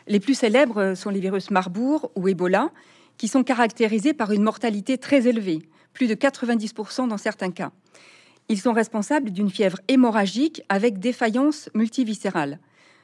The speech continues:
D'où proviennent-ils et comment sont-ils transmis à l'homme ?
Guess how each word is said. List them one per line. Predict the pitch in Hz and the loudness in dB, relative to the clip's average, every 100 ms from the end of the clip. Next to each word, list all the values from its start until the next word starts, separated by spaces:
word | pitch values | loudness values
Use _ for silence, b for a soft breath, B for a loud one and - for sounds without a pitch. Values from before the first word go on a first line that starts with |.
| b | b
D'où | 190 202 311 | 0 2 2
proviennent-ils | - 226 214 202 - 285 330 - _ | 2 2 4 0 0 0 2 -2 _
et | 220 | -4
comment | 208 285 294 330 | 0 6 6 6
sont-ils | - 226 247 214 | 2 -4 -4 -4
transmis | 220 202 220 202 | -6 -6 -4 0
à | 175 | 0
l'homme ? | 170 165 156 | 0 -2 -6